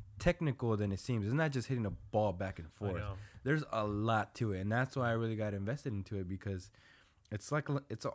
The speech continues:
Speaker 1: art, man. It's like, it's
Speaker 2: I
Speaker 1: super
Speaker 2: don't,
Speaker 1: sick.
Speaker 2: you
Speaker 1: The
Speaker 2: know,
Speaker 1: way you hit the
Speaker 2: I don't
Speaker 1: ball, the way
Speaker 2: like, uh, <clears throat> this. I don't know. I think this is just, like, a personal problem.
Speaker 1: Yeah, yeah.
Speaker 2: But, you know, like, um, you can watch those videos where they tell you, like,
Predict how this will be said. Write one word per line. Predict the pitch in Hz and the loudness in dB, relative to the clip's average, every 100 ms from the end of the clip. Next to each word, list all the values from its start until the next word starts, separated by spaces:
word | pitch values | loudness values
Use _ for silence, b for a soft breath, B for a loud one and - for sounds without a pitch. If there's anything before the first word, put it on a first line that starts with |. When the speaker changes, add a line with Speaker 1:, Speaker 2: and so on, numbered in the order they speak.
| - | 0
Speaker 1:
art, | 170 - | 0 -2
man. | 90 87 104 | -6 -6 -6
It's | 107 - | -8 -8
like, | 117 104 | -8 -6
it's | 110 - - | -8 -10 -2
Speaker 2:
I | 127 | 0
Speaker 1:
super | 185 | 2
Speaker 2:
don't, | 208 | 0
Speaker 1:
sick. | - 160 | -2 -2
Speaker 2:
you | 107 | 2
Speaker 1:
The | |
Speaker 2:
know, | - | 2
Speaker 1:
way | 110 151 | 2 2
you | 135 | 0
hit | 147 | 0
the | 127 98 - | 0 -2 2
Speaker 2:
I | |
don't | 104 | 4
Speaker 1:
ball, | 120 127 | 6 4
the | 120 | 2
way | 165 | 0
Speaker 2:
like, | - | 0
uh, | 156 147 120 117 - 92 | 0 0 0 -4 -6 -6
<clears throat> | - - - 143 - - B B B B B B B - - | -6 -2 -2 -2 -4 -12 B B B B B B B -10 -6
this. | 151 - | -6 -4
I | 127 | -2
don't | 160 190 | -2 -2
know. | 185 - | -4 -4
I | 139 | -4
think | - 226 | -4 -6
this | 175 143 | -6 -2
is | - | -2
just, | 135 123 | -2 -4
like, | 113 | -6
a | 95 | -6
personal | - 123 120 143 | -8 -8 -6 -8
problem. | 135 147 151 151 | -6 -6 -4 -4
Speaker 1:
Yeah, | 104 95 | 0 0
yeah. | 92 87 85 - - | 0 -4 -8 -10 -4
Speaker 2:
But, | 120 113 107 - - - | -2 -2 -4 -10 -12 -10
you | 120 127 | -6 -2
know, | 147 160 | -2 -2
like, | 151 131 110 - | -2 -4 -6 -8
um, | 110 104 95 95 - - 113 | -6 -6 -8 -10 -16 -16 -10
you | 123 | -6
can | 151 | -4
watch | 127 123 - | -4 -4 -4
those | 127 110 101 | -6 -6 -6
videos | 107 107 107 101 104 | -8 -6 -8 -8 -10
where | 95 | -10
they | 98 | -8
tell | 95 107 101 | -10 -10 -10
you, | 101 | -10
like, | 98 92 | -12 -12